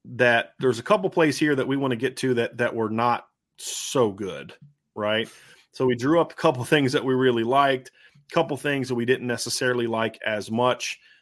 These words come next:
Uh, some of them are just Drew making a bad decision, and some of them are Drew just not, um, you know, just, just locking in on Michael Mayer. And so w-, that's kinda what I wanna kinda get to here. I, I'll show, I'll show one example here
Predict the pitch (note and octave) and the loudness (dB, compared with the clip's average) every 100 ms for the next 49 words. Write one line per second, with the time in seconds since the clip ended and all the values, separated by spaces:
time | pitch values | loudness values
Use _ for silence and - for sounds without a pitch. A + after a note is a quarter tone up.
0 | _ - G#2+ - - D3+ D3+ C#3 C3+ B2 | _ -10 -8 -6 -2 2 2 2 0 2
1 | A#2+ A#2+ A2+ A2 B2 A2+ - C3 B2+ A#2+ | 4 4 4 0 -4 -6 -2 0 0 0
2 | A2+ G#2+ A#2+ A2+ - B2 A2+ A2+ G2+ B2+ | -2 2 2 0 -2 -2 0 -2 -4 -2
3 | B2 A2+ A2 G#2+ G2 A2+ A2 G#2+ - A#2 | 0 0 -2 -4 -4 -4 -4 -4 -4 0
4 | G#2+ G2+ _ _ _ _ _ _ - - | 0 -2 _ _ _ _ _ _ -18 -18
5 | - _ _ - G#2 F#2 A2 B2+ - - | -20 _ _ -8 -8 -6 -8 -10 -12 -12
6 | - B2 B2+ B2+ C#3 B2+ A#2+ A2 A2 G#2+ | -6 4 6 6 2 0 0 0 -2 -2
7 | G#2+ A2+ A2+ A#2 A#2+ _ _ _ _ - | -2 2 2 2 -2 _ _ _ _ 0
8 | A#2+ A2+ - B2+ A#2 A2 G2 - G#2+ C3 | 0 0 4 6 6 4 -2 -12 -14 -14
9 | B2 - C#3 - - C#3+ A#2 A#2 A#2+ A#2 | -14 -2 0 2 2 2 2 2 2 2
10 | A2 A#2 A#2 G#2+ B2+ - A2 B2 A2+ A2+ | 0 0 -2 -2 -4 -4 -2 0 0 -2
11 | - - - - A#2+ A#2 D3+ C3+ - A2+ | -6 -12 -12 -4 -4 -2 0 0 -2 -4
12 | - E3 C3 C3+ A#2+ B2 A#2 A#2+ A#2 B2 | 0 2 4 2 2 0 0 -2 0 2
13 | A#2+ A#2 | 2 2